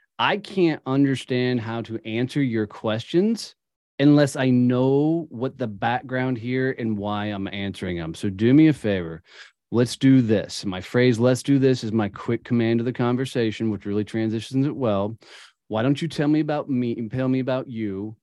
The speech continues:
how you got where you are, and then what you hope to get out of this as we move forward?" And then I will pause and shut up. And they say, "No, no, no, no, no." I'm, I'm like, "No, no, I'll tell you my story." And I will plant my feet and say, "I'll tell you my story, but so I know how to position myself,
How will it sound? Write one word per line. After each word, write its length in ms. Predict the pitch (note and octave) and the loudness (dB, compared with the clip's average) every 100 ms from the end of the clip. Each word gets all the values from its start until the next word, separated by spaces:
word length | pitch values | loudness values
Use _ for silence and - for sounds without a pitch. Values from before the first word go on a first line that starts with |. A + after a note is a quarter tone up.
| _ | _
how 320 | - - A2 | -16 -6 -4
you 180 | C3 D3+ | -2 -4
got 380 | C#3+ C#3 C3+ C#3 | -2 0 0 -2
where 180 | C3 C3+ | -4 -2
you 300 | C#3+ D#3+ D#3 | 0 0 2
are, 460 | A2 G2+ F#2+ G2+ - _ _ _ | 0 0 -2 -6 -10 _ _ _
and 80 | B2+ | 0
then 140 | B2+ B2 | 2 2
what 140 | C3 | 0
you 160 | B2+ A#2+ | -2 -6
hope 320 | - A#2+ A2+ | -4 -6 -6
to 100 | A2 | -8
get 160 | A2 | -4
out 180 | G#2+ G#2+ | -2 -4
of 120 | G#2 | -4
this 180 | G2+ G2+ | -8 -8
as 140 | G#2+ F#2+ | -8 -4
we 80 | |
move 260 | G2 G2 F#2 | -4 -4 -6
forward?" 580 | - G#2+ G2+ F2 - - _ _ _ _ _ | -2 0 2 -2 -8 -16 _ _ _ _ _
And 100 | A2+ | 2
then 80 | A#2 | 2
I 140 | A#2+ | 2
will 160 | A#2 G#2 | 2 0
pause 480 | - - C3 C#3 B2+ | -2 0 2 2 0
and 100 | A2+ | -2
shut 300 | - B2 C3 | -2 0 0
up. 180 | A#2 | -2
And 140 | G#2+ G#2 | -4 -4
they 120 | A#2 | -4
say, 220 | A2+ C3 | -2 0
"No, 140 | C#3 F#3 | 0 2
no, 100 | A3 | 0
no, 220 | E3 D3+ | 0 -2
no, 100 | B2+ | -2
no." 140 | C3+ | -2
I'm, 100 | A#2 | -4
I'm 120 | A2+ A2+ | -4 -4
like, 240 | A2+ A2 _ - | -4 -8 _ -2
"No, 60 | |
no, 240 | D3 A#2+ - | 0 0 -2
I'll 140 | G#2+ C3+ | -4 -4
tell 240 | - D#3+ | -2 -2
you 140 | E3+ | 0
my 160 | E3 D#3 | 0 -2
story." 340 | - F#3+ D#3+ | -2 -4 -2
And 80 | G2+ | -4
I 60 | F#2+ | -6
will 140 | G#2+ | -8
plant 420 | - - C3+ D#3 | -8 -4 -2 -2
my 200 | D#3+ E3 | -2 -2
feet 520 | E3 - A3+ B2+ - - _ _ _ - | -4 -4 -4 -4 -6 -20 _ _ _ -6
and 120 | B2+ | -2
say, 180 | B2 A2 | -2 -2
"I'll 200 | A2+ A#2 | -2 -4
tell 240 | - B2+ | -2 0
you 100 | C#3+ | 2
my 140 | D3 | 0
story, 560 | D3 - F#3+ D3+ A#2 A2+ - - _ - | -2 -4 -2 -2 -2 -6 -10 -20 _ -10
but 120 | G#2+ | -6
so 160 | A#2 | 0
I 60 | A2+ | 2
know 200 | A2 B2 | 4 4
how 80 | C3 | 2
to 60 | |
position 440 | B2+ A#2 C#3 C3 B2 | 0 -2 -2 -2 -4
myself, 540 | G#2+ G2 A2 G2+ F#2+ | -4 -4 -6 -4 -6